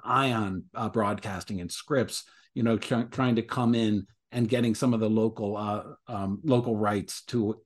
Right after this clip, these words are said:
uh, to, to try to, you know, create an alternative to, to, um, to teams that don't wanna make big bets on the pay T V system. Uh, so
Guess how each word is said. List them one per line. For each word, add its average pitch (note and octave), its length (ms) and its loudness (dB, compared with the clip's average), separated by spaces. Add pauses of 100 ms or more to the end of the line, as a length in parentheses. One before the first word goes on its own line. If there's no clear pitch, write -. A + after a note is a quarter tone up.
(140)
uh, F#2+ 300 -6 (300)
to, G#2+ 320 -2
to A2 100 -4
try A2+ 240 2
to, G#2 220 2 (320)
you B2+ 100 -2
know, A#2 260 0 (680)
create D3+ 280 4
an C#3+ 100 6
alternative B2+ 800 0 (380)
to, A#2 300 2
to, A2 340 2
um, G#2 460 0
to A#2+ 100 -4
teams B2+ 400 2
that G2+ 140 0
don't A#2 160 2
wanna A2 300 -2 (760)
make B2+ 360 0
big A#2+ 240 0
bets A2+ 280 -2
on G#2+ 140 0
the G2+ 80 0
pay G#2+ 200 -4
T G#2 180 -6
V G#2+ 160 -2
system. - 460 -8 (320)
Uh, G#2+ 260 -6
so B2 300 2